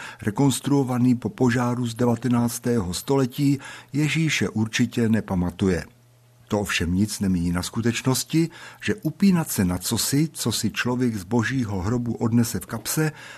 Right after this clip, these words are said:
prozrazuje na dotyčného, že se nesoustředil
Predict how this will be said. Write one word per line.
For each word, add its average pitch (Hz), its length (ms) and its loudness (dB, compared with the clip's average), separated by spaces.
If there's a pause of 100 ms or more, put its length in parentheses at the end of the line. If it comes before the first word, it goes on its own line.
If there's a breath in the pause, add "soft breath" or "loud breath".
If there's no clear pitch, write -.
(140 loud breath)
prozrazuje 175 540 2
na 90 120 2
dotyčného, 117 880 0 (320 loud breath)
že 190 100 0
se - 180 0
nesoustředil 156 920 0